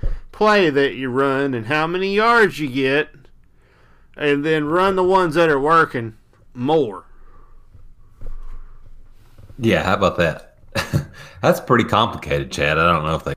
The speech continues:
Speaker 2: I don't know if they can handle it. I've seen.
Speaker 1: Good
Speaker 2: You know, it's
Speaker 1: Lord.
Speaker 2: become, it's become a joke in the modern era of this football that, like, even, like, a sixty percent,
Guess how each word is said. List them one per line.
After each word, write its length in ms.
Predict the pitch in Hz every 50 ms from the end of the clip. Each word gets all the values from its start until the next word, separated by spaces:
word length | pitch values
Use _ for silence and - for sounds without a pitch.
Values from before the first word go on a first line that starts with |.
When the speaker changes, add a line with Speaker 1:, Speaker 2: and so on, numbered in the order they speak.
| - _ _ _ -
Speaker 2:
I 80 | - 85
don't 160 | 85 78 76
know 60 | 78
if 100 | 78 -
they 120 | - 73
can 120 | 71 - 65
handle 340 | 73 71 - 71 65 64 64
it. 60 | - - - - _ _ _ _ _ - - - - - -
I've 180 | - 73 71 -
seen. 340 | - - 71 73 71 67 - _ _ - _ _ _ _ _ _ - - _ _ _
Speaker 1:
Good 220 | - 127 139 120
Speaker 2:
You 140 | 101 104 110
know, 60 | 113
it's 100 | 117 113
Speaker 1:
Lord. 120 | - - 113
Speaker 2:
become, 280 | - 147 160 - - - - - _
it's 120 | 120 117 -
become 280 | - - - - 156 143
a 60 | 127
joke 280 | 107 104 110 117 113 113
in 60 | 98
the 60 | 87 85
modern 340 | 87 92 101 98 92 87 85
era 260 | 87 92 90 87 82 80
of 60 | 78
this 160 | 78 76 -
football 560 | - - - _ - - - - 76 76 78
that, 180 | 78 76 - -
like, 400 | 69 73 71 71 73 71 - - - - - - - - - - - - -
even, 260 | 95 107 101 101 92
like, 180 | 82 78 78 76
a 60 | 76
sixty 400 | - - - 98 95 - - 90
percent, 520 | - - 78 - - - 87 85 85 -